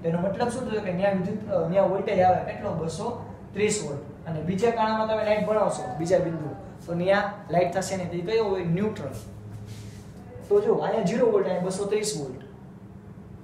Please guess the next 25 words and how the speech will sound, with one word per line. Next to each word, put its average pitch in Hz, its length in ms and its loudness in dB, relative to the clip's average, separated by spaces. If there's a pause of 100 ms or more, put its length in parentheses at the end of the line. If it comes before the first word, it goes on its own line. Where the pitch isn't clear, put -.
(560)
તો 185 160 4
એનો 196 120 6
મતલબ 226 320 0
શું 262 200 -2
છે? 220 60 4
તો 196 100 0
કે 196 120 0
જો 214 120 4
આપણા 196 220 4
પ્લગમાં 202 520 0
પણ 185 160 -2
વિદ્યુત 170 240 0
સ્થિતિમાનનો 196 420 -4
તફાવત 170 540 2 (460)
છે. 147 200 -4
વિદ્યુત 165 220 0
સ્થિતિમાનનો 196 360 -2
તફાવત 196 500 2
હોય, 214 160 6
વિદ્યુત 175 240 0
સ્થિતિમાનનો 175 360 -4
તફાવત, 156 440 -4
તો 220 160 0
જ 214 160 -8
તમે 196 500 2